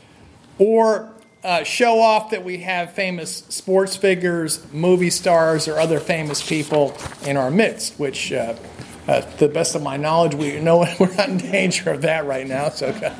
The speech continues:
but you never know. All right? So we're trying to impress the world that we are cool,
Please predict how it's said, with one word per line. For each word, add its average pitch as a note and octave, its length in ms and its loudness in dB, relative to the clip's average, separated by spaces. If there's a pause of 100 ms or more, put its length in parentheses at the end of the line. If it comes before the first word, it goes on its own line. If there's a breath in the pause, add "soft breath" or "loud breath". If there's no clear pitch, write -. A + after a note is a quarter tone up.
(120)
but C4+ 80 4
you D#4 120 4
never B3+ 200 2
know. A3+ 240 -4 (380 loud breath)
All F3+ 80 0
right? G3+ 200 2 (1200)
So - 360 2
we're C4 100 -8
trying F4+ 340 0
to E4+ 60 0
impress D#4 420 0
the C4+ 120 -8
world C#4 300 4
that G3 160 -8
we D#4+ 220 -4
are D#4 140 -2
cool, E4 640 0